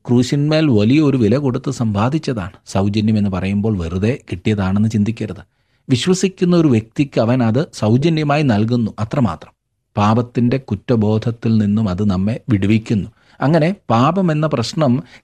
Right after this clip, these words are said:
കൈകാര്യം ചെയ്തിരിക്കുന്നു. ഇതിൻ്റെ അർത്ഥം നമ്മുടെ രക്ഷയെ നിർണയിക്കുന്ന ന്യായവിധിക്കായി നാം ദൈവസന്നിധിയിൽ നിൽക്കേണ്ടി വരില്ല എന്നത്രേ. അതിൻ്റെ അർത്ഥം ക്രിസ്തുവിനെ ആശ്രയിച്ചിരിക്കുന്നവർക്കായി ഒരു നിത്യഭവനം കാത്തിരിക്കുന്നു, ഒരു വലിയ പ്രത്യാശ,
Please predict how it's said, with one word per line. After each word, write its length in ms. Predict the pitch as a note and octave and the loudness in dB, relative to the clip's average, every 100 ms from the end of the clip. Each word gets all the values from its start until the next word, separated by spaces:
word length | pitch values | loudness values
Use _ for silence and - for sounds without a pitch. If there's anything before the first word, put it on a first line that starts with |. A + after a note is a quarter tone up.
| - | -4
കൈകാര്യം 520 | F#2+ G#2 G#2+ A2+ C3+ | -2 2 2 4 2
ചെയ്തിരിക്കുന്നു. 580 | D#3 D3+ C#3+ C#3 A#2+ - _ _ - | 0 -2 -2 -6 -12 -12 _ _ 0
ഇതിൻ്റെ 240 | F3+ F3+ | 2 4
അർത്ഥം 320 | C#3+ - E3 D#3+ - - | 2 0 -2 -2 -8 -2
നമ്മുടെ 240 | B2+ D3+ | 2 4
രക്ഷയെ 440 | C#3+ A2+ - E3+ F3 | 2 0 0 2 2
നിർണയിക്കുന്ന 720 | C#3 G#2+ C3 D#3+ D3+ D#3 D#3 | 2 2 2 2 -2 -4 -2
ന്യായവിധിക്കായി 1200 | D3 A2 G2 B2+ D3+ C3 G2 C#3+ - A#2 G2 G2 B2 C#3 - _ _ A#2+ | 0 2 2 2 2 2 0 -4 -2 0 2 4 2 0 -6 _ _ -2
നാം 180 | G#2 G2+ F#2+ | 0 0 -2
ദൈവസന്നിധിയിൽ 760 | F#2 A#2+ B2 A#2 A2+ A2+ A2+ | 0 0 0 0 0 0 0
നിൽക്കേണ്ടി 480 | G2+ F2+ - A2 A2 | 0 -4 -2 2 2
വരില്ല 400 | F#2 E2 G2+ A2 A#2+ - | 2 0 0 2 0 -2
എന്നത്രേ. 360 | A2 E2+ - - _ _ _ - | -2 -2 -6 -20 _ _ _ -2
അതിൻ്റെ 260 | C#3+ F#3 | 0 2
അർത്ഥം 280 | D#3 E3+ D#3 F3 - - | 0 2 0 0 -8 -6
ക്രിസ്തുവിനെ 680 | - C#3+ - - F3 E3+ F3 - - | -2 -2 -4 -2 0 2 0 -4 -2
ആശ്രയിച്ചിരിക്കുന്നവർക്കായി 1400 | A#2 B2+ D3+ D3+ D3 C#3+ C3+ - B2+ A#2+ A#2 A#2+ A#2 C3 | 0 0 0 0 0 -2 -2 0 0 0 -2 -2 0 2
ഒരു 200 | A#2+ A2 | 2 2
നിത്യഭവനം 960 | G#2+ A2+ - - D#3 A2+ G2 G2 A#2 G2+ | 2 0 -4 -4 -4 -4 -4 0 2 0
കാത്തിരിക്കുന്നു, 640 | - E2+ F2+ F2+ E2 F#2 B2 | -6 -10 -8 -10 -8 -2 2
ഒരു 100 | D3 | 2
വലിയ 260 | E3+ F#3 | 2 0
പ്രത്യാശ, 580 | - G2+ - C#3 G#2+ G2+ | -2 -6 -4 -4 -4 -8